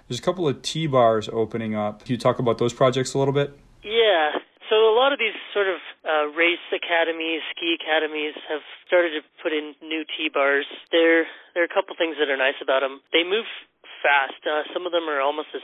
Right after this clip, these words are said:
Speaker 2: fast as a detachable lift, chairlift, but they cost a lot less, and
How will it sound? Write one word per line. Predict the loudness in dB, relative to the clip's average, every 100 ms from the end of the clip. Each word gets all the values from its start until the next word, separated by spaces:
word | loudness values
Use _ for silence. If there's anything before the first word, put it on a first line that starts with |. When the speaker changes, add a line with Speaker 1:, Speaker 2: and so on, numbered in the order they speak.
| 0
Speaker 2:
fast | 0 0 -8
as | -8
a |
detachable | -8 -2 -2 -2 -6 -4
lift, | -2 -4 -8 -20 _ _
chairlift, | 0 2 2 0 -2
but | -2 0
they | -4
cost | 0 0 0 -4
a |
lot | 2 2 2
less, | 0 -2 -4 -20 _
and | -4 -2 -4 -4 -8